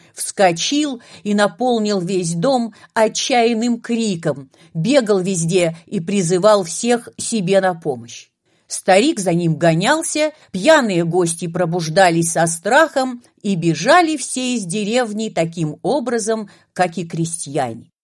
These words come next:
В то время тут находился армейский офицер, который не совсем еще проспался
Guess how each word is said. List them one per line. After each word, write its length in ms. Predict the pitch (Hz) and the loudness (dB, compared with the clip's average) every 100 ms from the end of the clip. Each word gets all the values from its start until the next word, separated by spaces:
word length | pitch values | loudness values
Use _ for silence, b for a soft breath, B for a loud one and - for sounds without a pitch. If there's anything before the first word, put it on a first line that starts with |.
| _ _ _ | _ _ _
В 120 | - | -8
то 140 | - 165 | -4 -2
время 500 | 180 311 262 247 247 b b | 0 0 -2 -4 -10 b b
тут 220 | - 349 262 | -4 -2 -2
находился 800 | 220 190 170 294 285 - 262 | -2 0 0 -2 -4 -2 0
армейский 760 | - - 247 185 247 262 - 233 | 2 2 2 0 -2 -4 -4 -4
офицер, 640 | 226 190 165 160 131 107 b b b | -2 -8 -8 -6 -6 -10 b b b
который 540 | 240 262 294 269 240 - | 0 2 2 0 -2 -2
не 180 | 254 | -2
совсем 480 | 254 254 247 220 170 | 0 -2 -2 -2 0
еще 260 | 170 165 175 | 0 -2 -2
проспался 840 | 185 190 - 269 240 180 139 | 0 0 2 4 4 2 -8